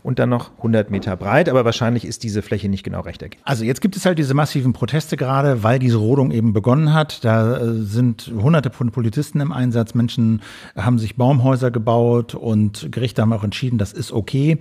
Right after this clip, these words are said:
Speaker 1: Also Hambi lässt grüßen, ne? Ist so ein bisschen wie im Hambacher Forst.
Speaker 2: Es wurden in Gießen auch Autos beschädigt und so. Also, äh, das wird jetzt wohl die nächsten Wochen so weitergehen, dass dort geräumt wird,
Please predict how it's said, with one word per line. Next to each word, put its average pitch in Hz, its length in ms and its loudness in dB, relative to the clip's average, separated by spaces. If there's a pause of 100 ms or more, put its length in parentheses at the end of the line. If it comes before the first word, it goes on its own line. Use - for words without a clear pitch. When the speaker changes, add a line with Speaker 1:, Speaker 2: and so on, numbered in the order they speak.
(220)
Speaker 1:
Also 127 180 -2
Hambi 160 260 4
lässt 139 240 2
grüßen, 107 300 -4
ne? 156 140 -2
Ist 196 80 -4
so 156 60 -2
ein 139 40 0
bisschen 143 220 -2
wie 135 60 0
im 135 80 2
Hambacher 131 320 2
Forst. - 440 -8
Speaker 2:
Es 110 120 -8
wurden 117 180 0
in 127 80 0
Gießen 120 240 2
auch - 140 -2
Autos 139 260 0
beschädigt 123 500 -2
und 110 120 -2
so. 123 160 0 (280)
Also, 131 280 2 (200)
äh, 185 140 -4
das 156 340 -2
wird 160 160 0
jetzt 156 180 2
wohl 131 120 2
die 127 80 2
nächsten 123 400 2
Wochen 127 240 2
so 113 300 2
weitergehen, 147 680 0
dass 120 240 -2
dort 117 240 -2
geräumt 139 420 0
wird, 131 400 0